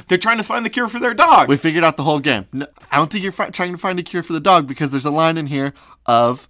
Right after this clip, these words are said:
Speaker 2: "Who will you romance? It's up to you. Just make sure they aren't carrying the zombie virus." And we know that the only two people you can possibly romance are Diane and Norm.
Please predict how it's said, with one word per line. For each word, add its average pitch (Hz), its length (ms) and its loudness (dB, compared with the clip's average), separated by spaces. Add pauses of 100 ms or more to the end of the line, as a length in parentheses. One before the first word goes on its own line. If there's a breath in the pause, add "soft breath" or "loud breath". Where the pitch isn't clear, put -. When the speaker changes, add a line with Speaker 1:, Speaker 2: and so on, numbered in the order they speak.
(140)
Speaker 2:
"Who 180 120 2
will 233 120 0
you 247 160 -2
romance? 156 480 -4
It's - 140 -10
up 143 180 -2
to 165 100 -14
you. 151 220 -4
Just 139 280 -4
make 160 160 -6
sure 147 160 -6
they 123 140 -8
aren't 123 260 -4
carrying 123 400 -6
the 110 100 -6
zombie 117 380 0
virus." - 580 -14
And 131 140 -4
we 123 80 -6
know 165 160 0
that 170 80 -8
the 160 140 -8
only 165 220 -6
two 202 140 -8
people 170 320 -8
you 143 100 -8
can 135 140 -8
possibly 139 440 -6
romance 123 400 -4
are 113 140 -4
Diane 120 500 -4
and 110 200 -6
Norm. 95 320 -8